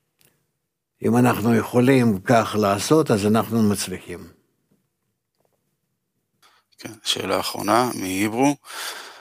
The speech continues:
Speaker 2: איך אנחנו יכולים להבטיח שההתפתחות שלנו תהיה תמיד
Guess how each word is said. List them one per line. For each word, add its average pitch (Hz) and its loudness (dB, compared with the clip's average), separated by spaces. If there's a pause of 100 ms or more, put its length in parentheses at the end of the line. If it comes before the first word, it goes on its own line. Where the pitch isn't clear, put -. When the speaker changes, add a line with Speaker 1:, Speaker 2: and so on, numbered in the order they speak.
(320)
Speaker 2:
איך - 2
אנחנו 127 0
יכולים 120 0
להבטיח 113 2
שההתפתחות - -2
שלנו 98 0
תהיה 104 2
תמיד 113 2